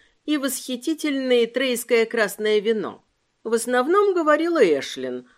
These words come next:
в то время как Осрик увлеченно разглядывал зал. Им было шестнадцать и семнадцать, Осрик старше,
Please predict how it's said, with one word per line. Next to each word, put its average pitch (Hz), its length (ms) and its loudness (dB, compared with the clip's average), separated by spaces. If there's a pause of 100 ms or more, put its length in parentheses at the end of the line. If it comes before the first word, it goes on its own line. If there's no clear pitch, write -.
в - 60 -20
то 247 140 6
время 220 320 4
как 208 240 -4
Осрик 349 580 -4
увлеченно 269 640 -2
разглядывал 226 680 2
зал. 117 400 -8 (400)
Им 349 360 2
было 240 280 4
шестнадцать 285 760 -4
и 277 60 -4
семнадцать, 247 800 -6 (140)
Осрик 247 400 0
старше, - 600 -8